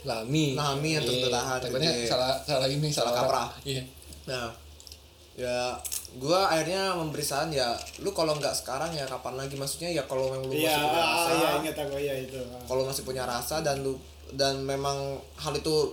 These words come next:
Speaker 2: sedang dalam pikiran lu, ya, ya udah, maksudnya lu nothing tulus aja, lu, lu, lu apa, "Lu kerjain aja lah," gitu. "Lu cobain aja lah," gitu.
Speaker 3: Hmm.
Speaker 2: Pun kalau misalnya hasilnya tidak sesuai dengan harapan ya,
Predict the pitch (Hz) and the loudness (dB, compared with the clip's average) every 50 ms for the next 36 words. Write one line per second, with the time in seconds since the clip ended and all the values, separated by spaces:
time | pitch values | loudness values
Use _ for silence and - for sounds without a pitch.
0 | - - - 156 143 139 135 135 135 139 139 139 135 135 131 - - - 135 135 | -4 -8 -6 -2 0 0 2 0 -2 -2 -4 -6 -6 -8 -8 -10 -8 -2 0 2
1 | 139 139 135 131 131 - - 135 123 120 120 139 170 185 185 - - - - - | 2 2 2 -2 -4 -4 -2 -2 -2 -2 -2 2 2 2 2 2 -2 -8 -14 -16
2 | - - - - - - - - - 131 131 127 123 156 180 175 160 156 160 156 | -16 -16 -16 -16 -16 -18 -12 -4 0 2 2 4 2 2 4 4 4 4 4 2
3 | 147 151 143 - 175 180 180 180 170 139 - - 165 180 170 156 - 147 139 131 | 0 -4 -6 -6 -4 -2 -2 0 -2 -2 -2 -4 -2 -2 0 0 -2 -2 -2 -2
4 | 131 127 117 - 110 131 135 131 131 127 123 123 127 139 147 151 143 - - - | -2 -2 -2 -2 -4 -4 -2 -2 -2 -2 -2 -2 -4 -4 -4 -6 -6 -8 -12 -14
5 | - - - - - - - 131 151 160 160 160 156 151 - - - 123 143 151 | -18 -20 -20 -20 -18 -14 -6 -4 -2 0 0 2 2 2 0 0 -2 -4 -2 -2
6 | 151 151 143 - - - - - - - 185 202 208 190 - - - - - - | 0 -2 -2 -6 -10 -10 -8 -8 -4 -2 -2 -2 -2 -4 -8 -14 -16 -18 -18 -18
7 | - - 143 143 - - - 151 139 143 143 139 143 143 147 156 185 196 208 208 | -10 -6 -6 -6 -4 -4 -4 -2 2 2 2 2 2 2 2 4 4 4 4 4
8 | 185 175 143 139 - 135 139 151 147 165 151 147 147 147 151 147 147 147 156 185 | 4 2 0 0 0 0 0 0 0 0 0 2 4 2 2 2 0 -2 0 0
9 | 185 190 190 165 147 123 113 - 117 110 107 - - 131 123 120 117 113 113 - | 0 2 2 0 0 -2 -4 -6 -6 -6 -6 -8 -12 -14 -14 -14 -14 -14 -12 -6
10 | 160 180 190 185 175 170 170 160 156 165 156 151 160 151 156 147 151 147 156 151 | -2 0 2 2 2 2 0 0 -2 -2 -2 -2 -2 -2 -2 -2 -2 -2 -2 -2
11 | 143 147 - 156 147 139 139 135 135 135 143 143 139 131 123 120 - - 185 190 | -2 -2 -4 -4 -2 -2 -2 -2 -2 -2 -4 -4 -4 -4 -4 -4 -2 -2 -2 0
12 | 160 143 131 | 0 -2 -2